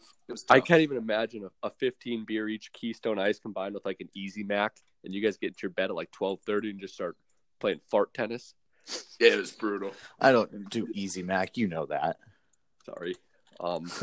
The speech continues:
Speaker 2: but yeah, that's on me. But so continue. Tell us a little bit more about this. You know, uh, how long did it go on?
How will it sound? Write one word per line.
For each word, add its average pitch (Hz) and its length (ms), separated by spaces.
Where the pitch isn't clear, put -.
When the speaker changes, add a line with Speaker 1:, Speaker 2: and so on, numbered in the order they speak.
Speaker 2:
but - 140
yeah, 78 100
that's 78 180
on 80 160
me. 82 180
But 127 100
so 135 140
continue. 139 340
Tell 113 180
us 117 120
a 135 40
little 127 200
bit 110 40
more 110 200
about 104 280
this. - 380
You 87 80
know, 85 180
uh, 85 200
how 120 80
long 123 300
did - 100
it 120 160
go 113 220
on? 110 400